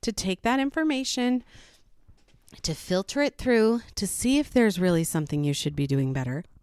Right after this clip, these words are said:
Because as much as I think that I'm doing okay and I'm making it through the day and there's progress, that doesn't mean that someone doesn't see something that I don't know.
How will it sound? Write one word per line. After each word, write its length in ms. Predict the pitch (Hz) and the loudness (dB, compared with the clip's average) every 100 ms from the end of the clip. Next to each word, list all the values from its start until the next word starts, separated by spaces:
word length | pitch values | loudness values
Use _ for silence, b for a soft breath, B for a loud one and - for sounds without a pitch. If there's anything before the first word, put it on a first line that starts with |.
| _ _ _ _ _ | _ _ _ _ _
Because 320 | 247 240 262 254 | -8 -2 0 0
as 140 | 233 | 0
much 260 | 240 254 277 | 0 2 2
as 140 | 254 | 4
I 140 | 233 - _ | 2 0 _
think 340 | 175 170 - | 2 2 -2
that 120 | - 165 | 0 2
I'm 200 | 165 160 | 2 2
doing 500 | 160 156 151 151 - _ | 2 2 2 0 -4 _
okay 640 | 160 156 151 - 147 - - | 2 2 2 -8 -8 -8 -6
and 160 | - 180 | -2 2
I'm 160 | 180 190 | 2 4
making 360 | 190 185 196 | 2 0 -2
it 140 | 196 - | -2 -4
through 200 | 190 185 | -6 -4
the 120 | 170 | -4
day 360 | - 160 147 147 | -4 -4 -4 -4
and 120 | 156 | 0
there's 220 | 175 170 | 0 0
progress, 760 | - 214 220 220 151 131 - - b b b b b b - | -4 -2 0 0 -4 -8 -10 -14 b b b b b b -4
that 160 | 247 | -2
doesn't 360 | 269 269 262 226 | 0 0 0 0
mean 200 | 196 190 | 0 0
that 180 | 165 - | -2 -4
someone 320 | 156 156 151 | -2 0 0
doesn't 380 | 147 143 143 - | -2 -4 -6 -8
see 340 | - - 254 | -6 -2 0
something 560 | 294 - 147 147 139 139 | 0 -2 -4 -6 -8 -6
that 140 | 143 | -4
I 180 | 143 143 | -2 -2
don't 240 | 139 135 | -2 -6
know. 340 | - 101 - | -10 -12 -14